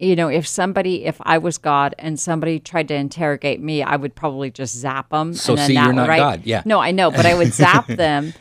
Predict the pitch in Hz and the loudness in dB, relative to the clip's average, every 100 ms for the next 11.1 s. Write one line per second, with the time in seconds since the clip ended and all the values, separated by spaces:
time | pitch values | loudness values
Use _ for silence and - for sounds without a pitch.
0 | - - - 196 185 - 214 190 175 180 | -18 -20 -4 -2 -2 -2 0 0 0 0
1 | 190 - - 208 214 196 190 170 180 180 | -2 -2 -6 -4 -4 -2 -2 0 -2 -2
2 | - 185 - 170 170 165 165 165 185 190 | -6 -8 -4 -2 0 -2 -2 -2 -2 -6
3 | - 190 190 180 180 175 - 190 175 160 | -8 -4 -4 -2 -2 -4 -8 -4 -2 -2
4 | - 180 175 180 175 165 156 165 156 160 | -2 -4 -2 -4 -4 -4 -4 -2 0 2
5 | 170 170 160 165 - 156 147 160 156 - | 0 -4 -4 -6 -6 -8 -6 -4 -4 -4
6 | 160 127 151 170 156 165 170 151 - 147 | 0 4 4 4 2 -2 -2 -2 -4 -2
7 | 170 - 196 170 147 214 247 - 240 220 | -2 0 -4 -4 -2 -2 -2 -6 -6 -6
8 | 226 226 226 185 156 - 156 160 160 175 | -8 -8 -8 -8 -8 -6 -4 -2 -4 -2
9 | 156 - 185 247 269 220 254 302 - - | -4 -4 -6 -4 -4 -6 -8 -8 -10 -12
10 | - - 131 156 151 151 202 185 220 180 | -18 -2 0 2 0 0 2 2 0 -2
11 | 208 | -4